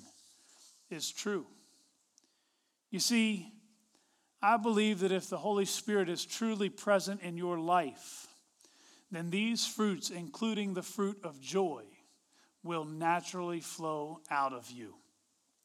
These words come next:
And if they do not flow out of you, then perhaps you should ask whether the Holy Spirit is truly present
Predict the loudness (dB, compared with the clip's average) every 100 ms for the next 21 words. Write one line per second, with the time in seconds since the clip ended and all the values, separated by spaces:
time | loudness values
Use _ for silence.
0 | _ _ _ 2 2 4 6 6 6 0
1 | -8 -12 _ _ _ _ _ _ _ _
2 | 0 0 0 -2 2 2 2 -4 -8 -6
3 | -4 -4 -6 -12 -18 -18 -20 _ _ _
4 | _ _ _ _ _ _ _ _ -8 -6
5 | -6 0 4 4 2 -6 -4 -4 -4 2
6 | 4 4 2 -6 -10 -14 -20 _ _ _
7 | _ -4 -2 0 -4 -6 -6 -4 -4 -6
8 | -6 -4 -4 -6 -10 -10 -6 -4 -4 -6
9 | -10 -8 -6 -6 -10 -14 -16